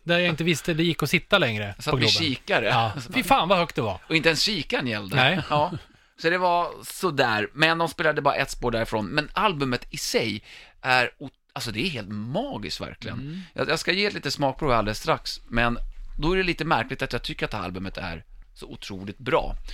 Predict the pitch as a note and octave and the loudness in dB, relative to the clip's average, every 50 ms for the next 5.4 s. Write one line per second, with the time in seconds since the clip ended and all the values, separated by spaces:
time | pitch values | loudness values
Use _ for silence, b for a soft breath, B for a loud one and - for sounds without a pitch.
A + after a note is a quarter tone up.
0 | B B B B B B B C3+ D#3 F3 F3+ F3+ - - D#3+ D3+ C#3 E3 D#3 C#3+ | B B B B B B B 2 2 2 2 0 -2 -2 -2 0 4 4 4 4
1 | - C#3 - D#3+ E3+ E3 - E3 C#3+ C3+ B2+ B2 - - B2 B2+ B2 - - B2+ | 2 0 2 2 2 2 2 0 0 2 0 0 -2 -2 -2 -2 -2 -4 -8 -8
2 | - - D#3 - - - B2+ A#2+ A#2 A2 A2 G#2 - G#2 G2+ - - - C3+ B2 | -4 -4 -4 -4 -4 -2 -2 0 0 0 -2 -4 -4 -2 4 6 8 8 8 6
3 | - - - F2+ - - - C#2+ D2+ F#2 - - - A#2+ B2 E3 F3+ - - C3 | 6 4 2 2 -2 -4 -8 -10 -12 -12 -12 -6 -6 -4 -2 -2 -2 -2 -2 -6
4 | - - - A#2 A2 G#2+ G#2+ B2+ B2+ B2 A#2+ B2+ - - C3+ B2 C#3 G3+ - C4 | -6 -2 0 0 0 0 0 -2 -2 -2 -2 -4 -4 -4 -2 0 0 0 0 -2
5 | - - A2+ G2 E2+ D#2 - | -8 -6 -6 -6 -6 -8 -10